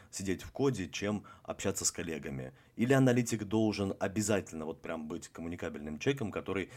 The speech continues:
всегда и технически знает, что делать, и способен донести информацию?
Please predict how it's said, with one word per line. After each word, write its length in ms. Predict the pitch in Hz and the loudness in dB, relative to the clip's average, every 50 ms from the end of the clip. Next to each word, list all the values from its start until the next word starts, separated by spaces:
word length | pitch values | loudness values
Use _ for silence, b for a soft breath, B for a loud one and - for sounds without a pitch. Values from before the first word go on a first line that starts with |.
| b b b | b b b
всегда 560 | - - - 107 85 87 101 101 107 110 107 b b b b _ - | -4 -2 -2 -2 0 2 4 6 6 6 4 b b b b _ 0
и 320 | 120 117 107 95 82 78 71 - _ _ _ _ _ _ - | 2 2 4 4 2 -2 -6 -12 _ _ _ _ _ _ -12
технически 540 | - - - 143 160 160 - - - - 147 | -10 -4 0 0 2 2 0 -2 -4 -4 -4
знает, 420 | 135 120 135 127 123 123 123 120 | -2 2 4 4 4 4 2 0
что 120 | - 123 117 | -2 -4 -2
делать, 420 | 107 107 113 110 110 107 104 - b b b b - | 0 0 0 2 2 0 -2 -4 b b b b 0
и 280 | 107 113 123 123 113 120 | 2 4 4 4 2 0
способен 580 | - - - 92 87 - - 101 101 98 95 87 | -8 -6 -2 -2 -2 -2 -2 -4 -2 -2 -4 -2
донести 420 | 85 92 87 87 85 - - - | -4 -4 -4 -4 -6 -6 -8 -8
информацию? 720 | 92 85 - 82 78 73 71 67 - - - - 57 58 | -8 -8 -8 -8 -8 -8 -8 -8 -10 -12 -14 -14 -14 -16